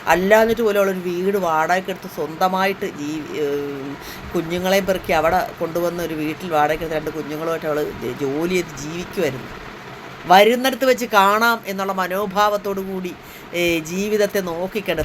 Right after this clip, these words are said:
തകർന്നു പോകാൻ, "എൻ്റെ ഭർത്താവ് ഉപേക്ഷിച്ച് കഴിഞ്ഞ് ഞാൻ എന്തെങ്കിലും ആത്മഹത്യ ചെയ്യണം, ഇനി എങ്ങനെ ജീവിക്കും?" എന്ന്, എന്നല്ല അവൾ, ഏ,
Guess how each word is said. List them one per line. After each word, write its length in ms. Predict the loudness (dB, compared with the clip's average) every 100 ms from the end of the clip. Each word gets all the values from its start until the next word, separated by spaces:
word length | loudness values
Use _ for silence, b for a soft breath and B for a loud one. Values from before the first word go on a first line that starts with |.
| 2
തകർന്നു 420 | 2 4 2 2
പോകാൻ, 360 | 2 4 4 4
"എൻ്റെ 200 | 0 -2
ഭർത്താവ് 360 | 0 0 2
ഉപേക്ഷിച്ച് 400 | 4 2 0 -4
കഴിഞ്ഞ് 160 | -4 -2
ഞാൻ 120 | -4
എന്തെങ്കിലും 300 | -2 0 2
ആത്മഹത്യ 440 | 2 2 -2 -2 0
ചെയ്യണം, 260 | 2 2 -2 B B
ഇനി 120 | 2
എങ്ങനെ 220 | 2 4
ജീവിക്കും?" 640 | 2 0 0 0 2 -2 -2
എന്ന്, 340 | -2 -2 -2 -4 -4
എന്നല്ല 500 | -2 2 4 4 6
അവൾ, 240 | 4 4
ഏ, 360 | 2 -2 -4 0